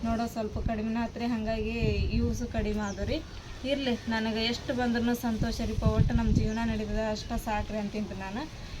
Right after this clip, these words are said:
ಎಷ್ಟು ಬಂತಪ್ಪ ಅಂತ ಹೇಳಿದ್ರೆ, ಆ, ಐದು ಸಾವಿರ ರೂಪಾಯ್ದು ಸೀರೆ ನಾವು ಒಂದು ಮೂರು ತೊಗೋಬೋದು ನೋಡ್ರಿ. ಅಷ್ಟು ಪೇಮೆಂಟ್ ಈ ಸಲ YouTube-ಲಿಂತ್ರ ಬಂದೈತೆ ನೋಡ್ರಿ ನನಗೆ ಫ್ರೆಂಡ್ಸ. ನೋಡ್ರಿಪ್ಪ, ಇಷ್ಟು ಪೇಮೆಂಟ್ ಬಂದೈತ್ರಿ.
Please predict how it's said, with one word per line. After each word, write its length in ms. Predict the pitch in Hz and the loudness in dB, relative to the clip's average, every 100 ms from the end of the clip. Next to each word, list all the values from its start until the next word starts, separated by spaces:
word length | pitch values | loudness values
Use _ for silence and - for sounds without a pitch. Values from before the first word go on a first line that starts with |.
| - | -4
ಎಷ್ಟು 200 | 262 254 | -2 -2
ಬಂತಪ್ಪ 340 | 262 247 233 - | -2 0 0 0
ಅಂತ 140 | 233 220 | -2 0
ಹೇಳಿದ್ರೆ, 300 | 233 240 247 | -2 2 2
ಆ, 440 | 247 220 220 220 | 2 0 0 2
ಐದು 180 | 233 254 | 0 0
ಸಾವಿರ 200 | 269 247 | 0 0
ರೂಪಾಯ್ದು 420 | 233 254 226 240 | 0 -4 -2 -2
ಸೀರೆ 360 | 240 233 240 233 | -2 -2 0 0
ನಾವು 180 | 226 | 0
ಒಂದು 160 | 220 214 | 0 0
ಮೂರು 300 | 214 233 247 | 2 2 0
ತೊಗೋಬೋದು 560 | 240 208 214 208 208 202 | -2 -2 -2 -2 -4 -4
ನೋಡ್ರಿ. 320 | 196 185 247 285 - - - | -6 -4 -4 -6 -12 -16 -4
ಅಷ್ಟು 340 | 226 226 269 247 | -4 -2 -4 -2
ಪೇಮೆಂಟ್ 400 | 233 226 226 226 | -2 0 -2 -2
ಈ 200 | 226 220 | -2 -2
ಸಲ 180 | 226 | -2
YouTube-ಲಿಂತ್ರ 720 | 220 220 208 226 214 214 208 220 | 0 2 0 0 -2 -2 -2 -2
ಬಂದೈತೆ 420 | 202 196 202 226 | -2 -4 -4 -4
ನೋಡ್ರಿ 220 | 196 175 | -6 -6
ನನಗೆ 420 | 185 185 180 190 | -8 -8 -8 -8
ಫ್ರೆಂಡ್ಸ. 260 | 196 185 - 214 - - - - | -8 -8 -6 -6 -8 -14 -14 -6
ನೋಡ್ರಿಪ್ಪ, 340 | 214 196 - 214 - - - 220 | -4 -4 -2 -4 -4 -12 -8 -6
ಇಷ್ಟು 580 | - - 233 220 214 202 - - - | -6 -6 -4 -2 -4 -6 -12 -14 -6
ಪೇಮೆಂಟ್ 340 | 214 208 214 | -4 -4 -4
ಬಂದೈತ್ರಿ. 500 | 208 196 196 208 220 | -6 -6 -6 -6 -6